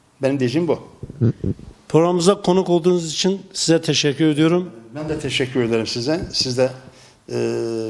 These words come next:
Speaker 1: bu konuya, e, el attığınız için, yardımcı olduğunuz için Nevzat kardeşime çok teşekkür ederim. Elinize sağlık. Yani şu anda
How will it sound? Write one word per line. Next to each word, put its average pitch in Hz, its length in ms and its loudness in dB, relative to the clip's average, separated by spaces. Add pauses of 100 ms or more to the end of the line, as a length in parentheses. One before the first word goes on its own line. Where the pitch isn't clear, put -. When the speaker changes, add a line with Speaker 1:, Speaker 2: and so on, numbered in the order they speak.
Speaker 1:
bu 139 160 0
konuya, 127 300 0
e, 120 680 -6
el 131 60 4
attığınız 120 420 -2
için, 123 260 -4 (120)
yardımcı 117 420 -2
olduğunuz 123 260 -4
için 131 200 -4
Nevzat 120 300 -2
kardeşime 117 360 -4
çok 135 240 -6
teşekkür 120 380 -4
ederim. 117 340 -6
Elinize 113 240 -2
sağlık. 101 320 -8 (2250)
Yani 147 180 -2
şu 190 160 2
anda 165 340 0